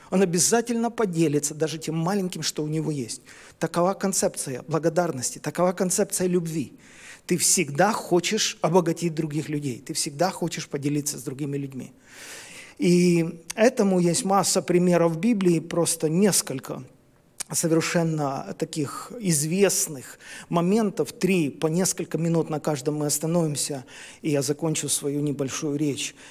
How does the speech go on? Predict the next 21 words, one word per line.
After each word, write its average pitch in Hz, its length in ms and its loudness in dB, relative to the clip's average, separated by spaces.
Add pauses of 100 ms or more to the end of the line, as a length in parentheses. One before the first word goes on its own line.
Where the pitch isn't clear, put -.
(460)
Э, 151 160 0
первая 214 340 4
книга 196 260 2
Царств, 196 420 0 (100)
тридцать 175 560 0
двадцать 160 420 0
шесть. - 800 0 (160)
Э, 147 340 -2
в 123 80 -8
жизни 156 340 0
Давида 160 400 2
был 139 200 -2
такой 147 280 -2
трудный 139 360 -2
момент, 170 460 -2
переломный. 156 760 0
Он 143 240 -4
пришёл 139 380 -4
в 131 60 -6
Сикелаг, 160 760 0
и 131 280 -10